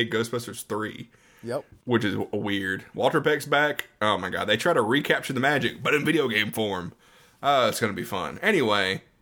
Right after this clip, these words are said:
Speaker 1: um, I've been Nick Lathan. Did we even introduce ourselves at the beginning of this episode? I don't think
Speaker 2: Yes,
Speaker 1: we
Speaker 2: we
Speaker 1: did.
Speaker 2: did. Yes,
Speaker 1: We
Speaker 2: we
Speaker 1: did?
Speaker 2: did. Yes, we did.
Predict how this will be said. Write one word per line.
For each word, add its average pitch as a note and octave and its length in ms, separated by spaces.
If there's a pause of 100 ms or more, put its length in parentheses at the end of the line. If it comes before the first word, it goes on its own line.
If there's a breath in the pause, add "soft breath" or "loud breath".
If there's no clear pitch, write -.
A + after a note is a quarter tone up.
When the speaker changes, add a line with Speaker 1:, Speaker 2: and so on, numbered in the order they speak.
(500)
Speaker 1:
um, B2 640 (1000 loud breath)
I've A#2 160
been E3 160
Nick - 160
Lathan. G#2 420
Did A2+ 60
we A#3+ 180
even G#3+ 280
introduce A#2 460
ourselves F3+ 400
at C3 60
the A2 60
beginning A#2+ 160
of A#2 60
this G#2 120
episode? E3+ 400
I B2+ 40
don't E3+ 120
think F3 160
Speaker 2:
Yes, F#3 140
Speaker 1:
we F#3 60
Speaker 2:
we F#3+ 40
Speaker 1:
did. F3 60
Speaker 2:
did. E2+ 180 (220)
Yes, A#2+ 100
Speaker 1:
We B2+ 60
Speaker 2:
we B2+ 40
Speaker 1:
did? C#3+ 120 (160)
Speaker 2:
did. - 80 (240)
Yes, G#2+ 240
we G#2+ 80
did. F2 200